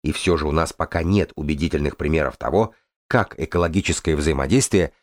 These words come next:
проходит через эволюционные циклы атаки, защиты, контратаки и контрзащиты.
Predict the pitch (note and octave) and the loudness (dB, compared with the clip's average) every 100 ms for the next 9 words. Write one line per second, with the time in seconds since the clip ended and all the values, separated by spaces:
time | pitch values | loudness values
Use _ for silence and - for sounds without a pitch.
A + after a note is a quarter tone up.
0 | _ - G2+ - C#3+ D3 - B2+ B2 - | _ 0 2 4 4 2 2 2 2 2
1 | G#2 G2+ F#2+ - A2+ A2+ A2 - A#2+ A#2+ | 4 4 4 2 4 4 4 2 2 2
2 | A#2 - A#2 D2+ D#2+ - D#2 G#2 - C#3 | 2 0 -2 -2 -6 -4 0 0 2 2
3 | F#2+ E2 - _ - G#2+ G2+ A#2+ - C3+ | 2 0 -4 _ 2 2 2 0 2 2
4 | - - F3 - F#2+ D#2+ F#2 A2 B2+ - | 0 0 0 2 0 2 0 0 0 -2
5 | E2+ - | -6 -8